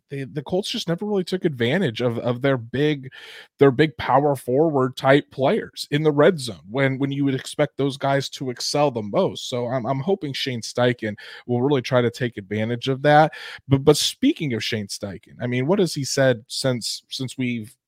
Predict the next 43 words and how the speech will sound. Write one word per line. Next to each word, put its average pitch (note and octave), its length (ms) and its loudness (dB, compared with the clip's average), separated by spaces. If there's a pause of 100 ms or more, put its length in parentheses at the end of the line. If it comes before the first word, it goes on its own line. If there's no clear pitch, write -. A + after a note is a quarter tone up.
(100)
since B2 280 -8
he's A#2 160 -6
became B2 360 -4
the A2+ 80 0
head G#2+ 160 -4
coach A2 260 -4
of G2+ 80 -10
the G#2+ 100 -4
Indianapolis G2+ 680 -4
Colts? - 400 -4 (360)
Uh, A2+ 160 0
we're A#2+ 220 2
gonna, C3+ 400 4
we're A#2+ 160 0
gonna, A#2 240 0 (160)
uh, A2 300 4 (640)
pass D3+ 340 4
to C3 80 -8
score B2+ 340 0
points C3 460 -2
and A#2 80 -6
we're A2 120 -2
gonna A2 200 0
run A2 300 2
to G2+ 60 -4
win. G2 420 -4 (320)
So C#3+ 340 6
when D#3 300 2
you're D3+ 140 4
thinking E3 440 -2
of, A#2+ 300 4
of A#2+ 180 -2
Shane C3 240 -4
Steichen, A#2 640 0
and A#2 100 -4
we, A#2 200 -4
and A#2 100 -2
we've D#3 160 -4
already A2+ 180 2
talked A2 300 -2
about A2 240 -2
this G#2+ 180 -4
before, A2+ 560 -4